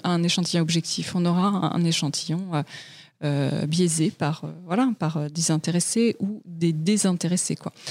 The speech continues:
Donc, euh, du coup, euh, voilà, moi j'ai une méthode de sélection où je, j'établis un échantillon basé sur des critères, euh,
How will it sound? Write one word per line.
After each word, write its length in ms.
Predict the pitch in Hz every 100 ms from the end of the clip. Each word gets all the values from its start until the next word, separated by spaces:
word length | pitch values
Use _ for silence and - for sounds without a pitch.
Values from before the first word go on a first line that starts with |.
| - - -
Donc, 220 | 220 -
euh, 60 | 226
du 140 | 220
coup, 360 | - 269 277 240
euh, 1120 | 185 175 170 165 160 156 151 147 139 123 117 120
voilà, 200 | 170 156
moi 120 | 143
j'ai 100 | 180
une 80 | 185
méthode 400 | 170 165 202 208
de 80 | 180
sélection 640 | 175 175 151 - 190 254 370
où 120 | 202
je, 220 | 165 170
j'établis 400 | 156 170 185 170
un 140 | 185 165
échantillon 640 | 156 175 156 151 156 247
basé 240 | 214 180 180
sur 180 | -
des 80 | 156
critères, 520 | 151 180 - 180 190
euh, 160 | 170 151